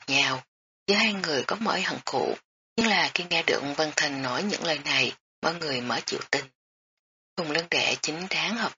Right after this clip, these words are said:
tình, nhìn Vân Thanh một cái, cười cười nói. "Cô cô thật đúng là người có lòng, tỷ muội chúng ta vào cung cũng chưa được lâu. Năm trước không có tập tục cũ gì mà làm theo hay sao?" Vân Thành đã sớm biết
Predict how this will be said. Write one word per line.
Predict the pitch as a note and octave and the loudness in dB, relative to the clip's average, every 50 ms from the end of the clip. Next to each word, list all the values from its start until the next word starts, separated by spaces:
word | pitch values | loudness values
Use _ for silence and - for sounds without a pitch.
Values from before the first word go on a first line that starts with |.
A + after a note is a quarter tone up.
| _ - | _ -2
tình, | D#3+ D3+ C#3+ C3 A#2+ - _ _ _ _ | 0 0 0 -4 -8 -10 _ _ _ _
nhìn | E3+ D#3+ D3 C#3 B2 A#2+ | -2 0 0 0 0 0
Vân | B2+ C3+ C#3 C3+ - - | 0 0 0 -2 -2 0
Thanh | - D3+ C#3+ | 0 0 0
một | C#3 - - - - | -2 -6 -2 0 2
cái, | - - - - - G3 - _ _ - | 2 4 4 4 2 2 -2 _ _ -2
cười | - D#3 C#3+ C3 - - | 0 0 0 2 2 2
cười | C#3+ C3+ B2 | 2 2 2
nói. | A#2 - A#2 A2 G#2+ - - - - _ _ _ _ _ _ _ _ _ _ _ _ _ _ | 0 -2 -2 0 0 -2 -2 -4 -10 _ _ _ _ _ _ _ _ _ _ _ _ _ _
"Cô | - E3+ - | -4 -2 -2
cô | - - D#3+ D3+ D3 | 2 2 4 4 4
thật | D3 - - - - | 4 2 0 0 -2
đúng | D#3 D#3+ G#3 | -4 -2 0
là | A#3+ A3 F#3 D#3 | 0 2 2 2
người | D3 C3+ C3 C3 A#2+ - | 2 0 0 0 2 2
có | - - | 2 0
lòng, | E3 F3+ D#3+ C#3+ C#3 B2+ A#2+ - - _ _ _ _ _ _ _ _ _ _ | 2 2 2 2 2 -2 -4 -6 -10 _ _ _ _ _ _ _ _ _ _
tỷ | - F#3 | 0 0
muội | G#3 G3+ D#3+ G#2+ - | 2 2 0 0 -2
chúng | - F3+ G3+ G3+ | -2 -4 -4 -2
ta | - E3 D#3 D#3 D3 C#3 | 0 2 2 4 4 4
vào | C#3+ - C3+ A#2+ - - | 4 4 2 2 2 0
cung | - D#3 D3+ C#3+ C3+ C3 | 0 0 0 0 0 2
cũng | - - - B2+ D#3 - | 2 2 2 0 4 4
chưa | - D#3+ D3 | 4 6 6
được | - - - - | 2 0 0 0
lâu. | - C#3 C#3 C#3+ C3+ B2+ A#2+ - _ _ _ _ _ _ _ _ _ _ _ _ _ _ | 0 0 2 2 0 -2 -6 -8 _ _ _ _ _ _ _ _ _ _ _ _ _ _
Năm | - F#3+ F3+ - - | 0 0 0 2 2
trước | - F3 D3+ C#3+ D3 - - _ _ | 2 2 2 -2 -4 -6 -12 _ _
không | - - F3 E3+ | -2 -2 0 2
có | - D#3 D#3 F3 A3 - | 2 2 2 2 2 0
tập | - - - - | -2 -4 -2 0
tục | - B2 - - | 0 0 0 0
cũ | - - - E3+ - | -2 0 0 -2 -4
gì | - D3+ C#3 C3 B2+ C3 | -4 -4 -4 -4 -2 0
mà | C3+ C3 C3 | 2 2 2
làm | B2+ C3 C3 A#2+ A2+ - _ | 2 2 0 -2 -2 -2 _
theo | - D3+ C#3+ | 0 0 2
hay | C#3 D3+ C3+ | 0 4 4
sao?" | - - - C3+ C3 B2+ B2+ A#2+ - _ _ _ _ _ _ _ _ _ _ _ _ _ _ _ _ _ _ | 4 6 6 4 2 2 0 -4 -8 _ _ _ _ _ _ _ _ _ _ _ _ _ _ _ _ _ _
Vân | F3 E3 D3+ C#3+ - | -2 -2 0 0 0
Thành | C#3+ D3 C#3+ C3+ C3 B2+ | 0 0 0 -2 -4 -2
đã | C3 - | 0 4
sớm | - - - D#3 - - | 4 4 4 2 0 0
biết | F#3+ G3 A#3 | 0 0 2